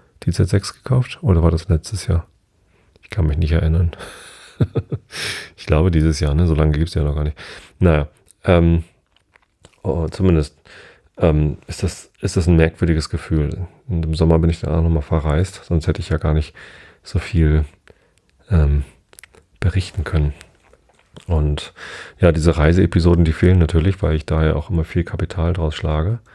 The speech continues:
In Episode vierhundertsechzig geht's ja nämlich gleich weiter, äh, mit San Francisco. Denn, ähm,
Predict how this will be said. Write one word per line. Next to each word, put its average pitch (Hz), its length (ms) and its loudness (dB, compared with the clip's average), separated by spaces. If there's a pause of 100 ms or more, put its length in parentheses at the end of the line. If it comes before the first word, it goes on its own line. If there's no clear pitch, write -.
(720)
In 82 160 0
Episode 80 640 0 (100)
vierhundertsechzig 82 880 0
geht's - 240 -4
ja 82 80 0
nämlich 78 240 0
gleich 78 360 -4 (520)
weiter, 82 440 2 (1080)
äh, 73 240 2
mit 73 160 0
San 78 180 -2
Francisco. - 600 -6 (600)
Denn, 76 440 0 (540)
ähm, 76 400 2